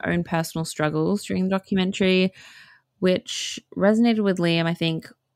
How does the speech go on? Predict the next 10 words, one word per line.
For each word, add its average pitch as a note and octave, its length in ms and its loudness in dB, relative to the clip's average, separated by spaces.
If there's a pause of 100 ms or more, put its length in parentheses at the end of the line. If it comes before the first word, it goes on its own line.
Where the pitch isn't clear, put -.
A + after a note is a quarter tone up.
(340)
because D#3+ 420 -2
he's D#3 340 -4
had D#3+ 180 -6
his D#3 200 -4 (100)
own, D3+ 500 -2 (420)
you E3 160 0
know, D3+ 140 -2
mental E3+ 260 -2
health D#3+ 260 -4
issues. D#3+ 440 -2